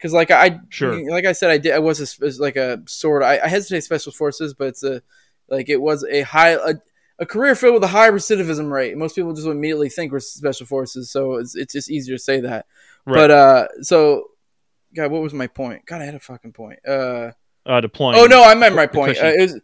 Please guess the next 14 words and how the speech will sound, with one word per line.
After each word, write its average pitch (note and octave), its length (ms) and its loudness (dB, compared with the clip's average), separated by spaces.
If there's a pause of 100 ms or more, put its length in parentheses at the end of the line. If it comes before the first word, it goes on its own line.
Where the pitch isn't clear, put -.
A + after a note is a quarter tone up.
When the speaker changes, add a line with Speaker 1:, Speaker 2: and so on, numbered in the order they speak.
(280)
Speaker 1:
it, G3+ 180 6
uh, G#3 240 2
it, A3 80 -2
like, A3+ 260 6 (180)
so B3+ 100 4
Speaker 2:
You, - 60 10
Speaker 1:
I - 40 8
Speaker 2:
you G3 180 2
were F#3+ 60 8
Speaker 1:
did F3+ 60 4
Speaker 2:
talking G3+ 160 6
Speaker 1:
wa- G3+ 100 6
Speaker 2:
about E3+ 80 0
being E3 300 -2